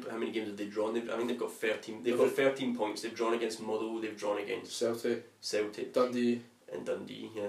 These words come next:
Speaker 1: So it probably works out about right.
Speaker 2: Yeah. Like, yeah, as we're saying, no, Hibs, they, like, as we're, like, do you think they will be able to get out this rut that they're having in the final third?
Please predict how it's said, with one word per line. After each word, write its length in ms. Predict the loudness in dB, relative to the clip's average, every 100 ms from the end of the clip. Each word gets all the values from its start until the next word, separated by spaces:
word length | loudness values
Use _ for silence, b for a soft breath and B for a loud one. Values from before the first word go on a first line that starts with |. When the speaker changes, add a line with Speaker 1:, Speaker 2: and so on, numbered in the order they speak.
| -6
Speaker 1:
So 120 | -4
it 80 | -6 -6 -20 _ _ _
probably 280 | -2 0 0
works 200 | -2 -4
out 80 | -6
about 180 | -4 -4
right. 240 | -4 -4 -10 b b -8
Speaker 2:
Yeah. 160 | -2 -2 -2 -10 -20 b b b b 2
Like, 280 | 6 6 2 -10 -12 2
yeah, 300 | 10 12 12
as 120 | 10
we're 100 | 6
saying, 240 | 6 4
no, 160 | 6 8
Hibs, 600 | 12 12 12 0 -2 -4 -10 -20 _ _ _ -20 -20 -16 -14 -14 -16 -12 -12 B B
they, 140 | 8
like, 260 | 12 10 10
as 180 | 10 10
we're, 140 | 10 10
like, 300 | 10 8 2 B B B B B
do 100 | 0
you 100 | 2
think 320 | 8 8 8 8
they 100 | 8
will 420 | 12 12 10 6 -2 -2
be 100 | 4
able 160 | 6 8
to 60 |
get 160 | 12 12
out 80 | 10
this 180 | 2 6
rut 240 | 6 8
that 100 | 6
they're 100 | 6
having 360 | 6 6 4 2
in 100 | 0
the 60 |
final 260 | 2 4 6
third? 260 | 6 6